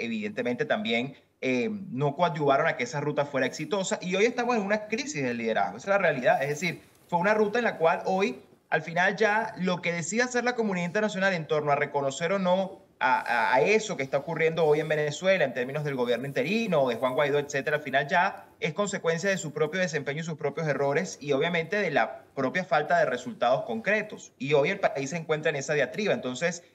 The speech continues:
al final nosotros hemos sido muy insistentes en esto porque, eh, lo importante hoy, antes de pensar en cualquier escenario para salir del régimen, es cómo nos organizamos dentro de la oposición en términos de un liderazgo nuevo que sea electo por la gente, no por las cúpulas,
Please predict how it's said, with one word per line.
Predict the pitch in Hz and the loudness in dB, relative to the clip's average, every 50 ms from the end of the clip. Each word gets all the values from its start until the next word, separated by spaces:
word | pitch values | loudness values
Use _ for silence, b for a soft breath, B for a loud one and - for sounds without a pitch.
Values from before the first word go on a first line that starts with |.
| b b - | b b -2
al | 139 139 | -2 -2
final | 139 139 151 180 | 0 0 0 0
nosotros | 214 208 208 196 202 196 | 0 -2 0 0 0 0
hemos | 185 185 185 - | 0 -2 -2 0
sido | 196 196 | 0 -2
muy | 185 180 180 190 | 0 0 -2 -2
insistentes | 180 - 165 - 160 151 151 - 180 175 | -4 -4 -4 -2 -2 -2 -2 -2 -2 -2
en | 156 156 | -2 -2
esto | 151 143 143 - 170 | -2 -4 -4 -6 -8
porque, | 156 160 131 - 139 131 123 - b b b b b b _ _ - - _ _ _ | -8 -8 -6 -2 -2 -2 -2 -2 b b b b b b _ _ -20 -20 _ _ _
eh, | - - 135 - - | -6 -6 -6 -6 -4
lo | - 160 - | -2 -2 0
importante | 160 147 - 156 151 151 - 190 208 214 - 240 214 | 0 2 2 2 2 2 2 2 0 2 2 2 4
hoy, | 175 156 147 147 151 151 - | 6 6 6 6 4 2 0
antes | - 147 156 156 - 196 | 0 0 0 0 -2 -2
de | 196 202 - | -2 -2 -2
pensar | 165 143 131 131 - 170 165 170 160 | -2 -2 -2 -2 0 2 2 2 2
en | 147 | 0
cualquier | - 131 127 - 139 139 160 | -2 -4 -4 -2 -2 -2 -2
escenario | 160 - 156 139 135 135 135 147 160 165 160 160 - - | -2 -2 0 0 2 2 2 0 -2 -4 -4 -6 -8 -4
para | - 135 131 127 | 0 0 0 0
salir | 131 - 127 131 135 147 | 0 -2 -2 0 0 0
del | 160 160 147 | 0 0 0
régimen, | 139 139 123 127 139 147 151 151 - | 0 0 0 0 0 -2 -4 -2 0
es | 139 143 147 175 175 - - - _ _ _ - | 2 2 2 2 0 -8 -12 -16 _ _ _ -2
cómo | - 180 190 208 233 247 | 0 2 2 4 2 2
nos | 240 214 190 | 2 2 2
organizamos | 175 151 151 143 135 - 147 139 160 170 175 | 2 0 0 0 -2 -2 -2 0 0 0 -2
dentro | 165 160 170 180 | -2 0 0 2
de | 170 | 2
la | 165 | 2
oposición | 156 143 135 127 123 120 113 - 135 147 180 | 0 0 -2 -6 -6 -8 -6 -4 -2 -2 -2
en | 196 180 | -2 -2
términos | 151 147 139 147 147 143 127 | -2 -2 -2 -2 -4 -4 -4
de | 131 | -6
un | 139 147 | -6 -6
liderazgo | 156 160 147 135 135 131 131 131 131 156 156 - - _ _ - | -2 2 2 4 4 4 4 2 -2 -6 -6 -8 -12 _ _ -6
nuevo | 120 131 151 180 202 208 220 240 254 247 - | -2 0 2 4 4 4 4 4 2 0 -2
que | - - - - - - | -2 -4 -4 -4 -8 -16
sea | - - 185 175 | -6 -2 0 2
electo | 185 196 208 202 208 214 - | 2 2 0 0 -2 -2 0
por | 196 175 147 139 | 2 2 4 4
la | 131 | 4
gente, | 143 160 165 156 139 117 - 156 214 - - | 4 2 2 2 0 -2 -4 -6 -6 -4 -4
no | 147 139 | -4 -2
por | - 175 175 | -2 0 0
las | 156 - | 0 -2
cúpulas, | - 190 196 151 147 135 135 151 185 - - | 0 -2 -2 -2 0 0 0 0 0 -2 -14